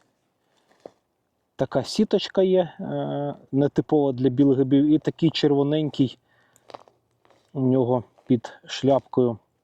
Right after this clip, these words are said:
Ось ця губка. Ось, і дуже гіркий на смак. Тому не беремо такі гриби.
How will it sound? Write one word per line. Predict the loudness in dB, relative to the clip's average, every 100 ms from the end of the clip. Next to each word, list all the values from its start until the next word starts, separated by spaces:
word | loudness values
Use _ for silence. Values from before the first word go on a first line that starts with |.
| _ _ _ _ _ _ _ -8
Ось | -8 -4
ця | -2
губка. | 0 -2 -4 -10 _ _ _ _ _
Ось, | -6 -4 -2
і |
дуже | 2 2 2
гіркий | 0 -2 -4 -4 -4
на | -4
смак. | -4 -2 -2 -6 _ _ _ _ _ _
Тому | -6 -2
не | 0 2
беремо | 2 0 -2
такі | -6 -8 -8
гриби. | -4 0 0